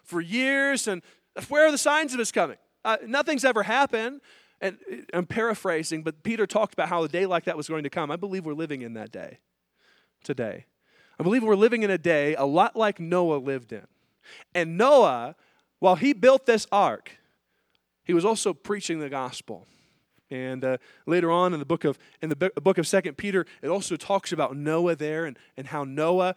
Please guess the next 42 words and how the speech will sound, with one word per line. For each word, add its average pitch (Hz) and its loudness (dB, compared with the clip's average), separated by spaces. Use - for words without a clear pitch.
stood 180 0
as 151 -8
a 143 -6
preacher - -4
of 127 -8
righteousness 185 -6
in 170 -8
his 180 -4
generation. 175 -4
And 123 -18
for 151 -8
those 185 2
hundred 226 -2
and 190 -6
twenty 214 -2
years, 208 -2
he 170 -8
was 156 -8
not 214 -4
just 196 -2
hammering, 214 -2
uh, 165 2
hammering 214 2
in 208 2
nails 202 2
into 208 -4
a, 175 2
uh, 160 0
into 208 2
an 185 -2
ark, 220 4
but 185 -10
he 208 -6
was 180 -2
hammering 214 -4
out 208 -2
the 180 -2
word 175 -6
of 147 -12
God 131 -8
into 131 -8
the 123 -4